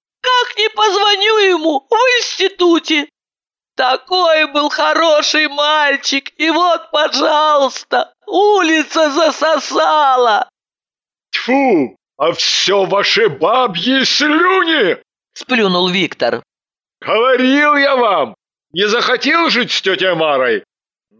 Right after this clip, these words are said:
Speaker 2: На здоровье, ушёл на квартиру. Извольте, слушали бы меня,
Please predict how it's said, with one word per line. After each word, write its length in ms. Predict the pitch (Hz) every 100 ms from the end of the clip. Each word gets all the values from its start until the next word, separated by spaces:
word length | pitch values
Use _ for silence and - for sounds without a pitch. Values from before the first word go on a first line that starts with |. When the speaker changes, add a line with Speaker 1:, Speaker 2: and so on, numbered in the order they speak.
| 127
Speaker 2:
На 140 | 143 147
здоровье, 960 | - 165 160 175 202 214 202 196 170 - _ -
ушёл 500 | 233 - 269 311 320
на 140 | 285
квартиру. 680 | 208 233 196 190 151 123 - _ _ _ _ -
Извольте, 1300 | 196 190 143 165 190 147 208 214 156 127 - 120 95 _ _ _ _
слушали 840 | - - 147 156 202 208 196 202 196
бы 180 | 180 190
меня, 560 | 196 190 185 160 113